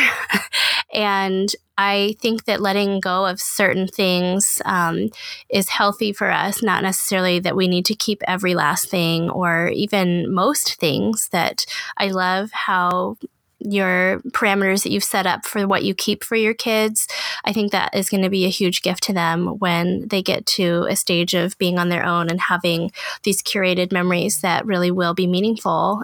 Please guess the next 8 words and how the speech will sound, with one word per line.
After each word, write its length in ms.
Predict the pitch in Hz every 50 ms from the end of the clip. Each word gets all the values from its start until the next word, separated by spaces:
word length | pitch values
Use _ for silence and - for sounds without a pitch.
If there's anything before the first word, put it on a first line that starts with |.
| -
and 360 | - 190 180 180 196 202 - - - - - - - - - _ -
without 420 | 208 196 - 185 175 175 - - _ _ _ _ _ _ _ _ -
anything 320 | 202 202 190 180 - 190 185
that's 340 | 175 - - - - -
maybe 500 | 220 185 180 180 190 180 180 180 190 208 - -
not 240 | - 220 202 180 -
necessary. 640 | 170 175 175 - 196 - - 170 - 131 151 202 214
So 460 | 208 - - 202 175 165 170 175 220